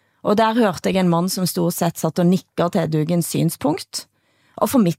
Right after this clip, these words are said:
perspektiv totalt enerverende å høre på, kanskje også farlig.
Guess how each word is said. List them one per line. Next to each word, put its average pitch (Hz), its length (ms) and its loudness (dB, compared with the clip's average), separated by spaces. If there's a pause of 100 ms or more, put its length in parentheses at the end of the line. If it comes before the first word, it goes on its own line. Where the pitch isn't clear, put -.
perspektiv 175 540 -2
totalt 135 680 -2
enerverende 151 680 0
å 151 80 2
høre 143 240 -2
på, - 120 -4 (720)
kanskje 165 280 -2
også 147 120 -2
farlig. 135 600 -2